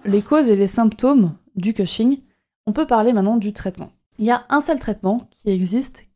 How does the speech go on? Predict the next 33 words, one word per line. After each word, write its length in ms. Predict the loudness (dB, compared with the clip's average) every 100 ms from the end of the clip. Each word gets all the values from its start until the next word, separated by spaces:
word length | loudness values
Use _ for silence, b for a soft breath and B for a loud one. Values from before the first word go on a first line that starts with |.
| -14
qui 80 | -4
permet 320 | 0 0 0
de 100 | -2
réguler 460 | 0 -2 0 2
la 100 | 2
production 460 | 0 -4 -6 -4 -4
d'A 120 | -4
C 160 | -6 -10
T 140 | -6
H. 360 | -4 -6 -10 -20 _
C'est 360 | -10 -6 -6 -4
un 80 | 0
médicament 580 | 0 -2 -6 -2 0 0
qu'on 120 | -2
va 160 | -2
donner. 400 | -2 0 0 -2 -6
Ce 140 | -8
médicament, 440 | -6 -6 -4 0
il 60 | 2
me 60 | 2
semble 180 | -2
qu'il 80 | -4
s'appelle 260 | -8 -6 -4
le 100 | -4
Prasent. 480 | -8 -10 -6 -4 -6 _ _ -8
Le 140 | -6
Prasent, 600 | -2 -2 0 2 2 0
du 140 | -4
coup, 180 | -2 2
ne 120 | 4
va 160 | 4 0
pas 200 | 0 0
guérir 440 | 4 4 4 2